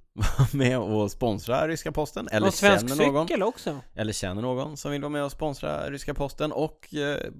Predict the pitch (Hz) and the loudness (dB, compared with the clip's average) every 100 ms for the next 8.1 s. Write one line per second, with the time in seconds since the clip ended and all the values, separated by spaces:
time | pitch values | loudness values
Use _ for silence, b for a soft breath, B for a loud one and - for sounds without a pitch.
0 | 123 143 - 156 147 139 - 135 120 - | -4 -2 -2 -4 -4 -6 -4 -2 -2 -2
1 | 123 - 120 117 - 135 - 110 107 123 | -4 -2 -4 -4 -6 -8 -4 -4 -2 -4
2 | - - - 120 110 107 98 101 - 101 | -4 -8 -4 -4 -2 -2 -2 -6 -6 -4
3 | 101 101 123 160 117 95 98 98 98 98 | -4 -2 -2 -2 -4 -6 -6 -4 -4 -4
4 | 95 - 98 101 95 92 - 101 87 - | -6 -6 -6 -6 -6 -6 -8 -8 -10 -10
5 | - 71 - - 120 92 - 147 85 120 | -12 -12 -12 -6 -6 -6 -4 -4 -2 -6
6 | - b b b 170 190 196 196 170 165 | -12 b b b 0 0 2 0 0 0
7 | 156 151 151 156 151 139 143 156 135 - | -4 -6 -2 0 0 0 -2 -4 -6 -12